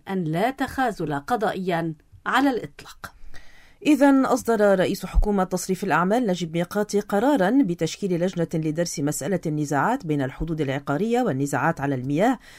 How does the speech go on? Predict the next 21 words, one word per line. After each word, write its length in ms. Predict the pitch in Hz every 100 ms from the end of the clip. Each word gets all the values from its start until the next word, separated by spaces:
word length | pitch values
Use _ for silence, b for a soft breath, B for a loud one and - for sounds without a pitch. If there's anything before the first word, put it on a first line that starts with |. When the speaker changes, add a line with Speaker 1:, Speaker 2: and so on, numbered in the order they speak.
| B -
Speaker 2:
تكون 320 | 294 339 294
مهم-، 580 | 233 254 277 143 160 -
مهمتها 800 | 175 170 165 262 262 220 196 285 B B B
تحديد 600 | 226 240 269 285 381 220
الحدود 640 | 131 151 - 170 170 285 156
العقارية 680 | 123 180 - 330 320 285 269
في 160 | 254
مناطق 580 | 208 156 127 139 185 - b b -
بشر 240 | 196 208
الضنية، 600 | 240 220 214 175 147 294 b b -
لقبيات 520 | 208 208 214 262 302
الهرمل، 520 | 262 190 147 156 139 b b
فنيدق 520 | - 190 208 170 160
عكار 420 | 139 170 - 233
العتيقة، 680 | 285 240 226 - 143 123 254 b b -
أفقى 540 | - - - 165 160
ليسا، 500 | 160 262 - 196 156 b b -
اليمون 520 | 185 233 214 202 170
العقورة. 760 | 151 139 202 - 85 123 131 _ - - - - _ _ _ _ _ _ _ b b b b b -
وفي 340 | 254 269 285
وقت 240 | 285 294